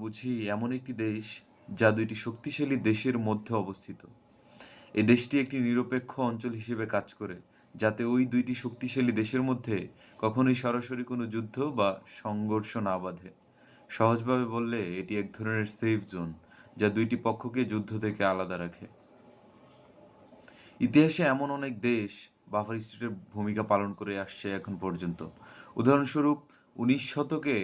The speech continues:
আফগানিস্তান ছিল ব্রিটিশ ভারত ও রাশিয়ার মধ্যে একটি বাফার স্টেট। ব্রিটেন ও রাশিয়া উভয়ই চেয়েছিল এই অঞ্চল তাদের মধ্যে একটি নিরপেক্ষ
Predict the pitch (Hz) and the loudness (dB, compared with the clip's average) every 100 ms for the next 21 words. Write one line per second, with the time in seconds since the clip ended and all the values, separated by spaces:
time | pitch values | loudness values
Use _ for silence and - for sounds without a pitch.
0 | 87 - 101 101 123 123 127 123 131 110 | -2 -4 -2 0 -2 0 -2 0 0 0
1 | 92 87 - 98 104 113 117 117 107 117 | 0 -4 -12 -2 4 4 6 4 4 4
2 | 127 147 101 107 107 107 - 123 123 120 | 4 2 -2 0 0 -2 -6 -6 -4 -6
3 | 107 104 85 - - - 95 107 95 95 | -6 -8 -8 -12 -20 -12 -4 0 4 4
4 | 101 101 87 - 87 - - - - - | 4 -4 -6 -12 -14 -18 -20 -20 -20 -20
5 | - - 107 120 135 135 - - 110 110 | -16 2 6 6 6 0 -4 0 4 4
6 | 110 123 127 101 101 - _ 113 107 127 | 2 -4 -2 -2 -6 -12 _ -10 -2 0
7 | 135 135 135 131 120 131 117 95 98 104 | 0 -4 -2 -2 -2 -4 -2 0 -2 -2
8 | 110 101 104 101 107 104 107 113 110 - | -4 -2 0 0 -2 -4 -2 -4 -2 -2
9 | 90 85 - - - 113 113 113 107 | -2 -2 -10 -8 0 4 4 2 0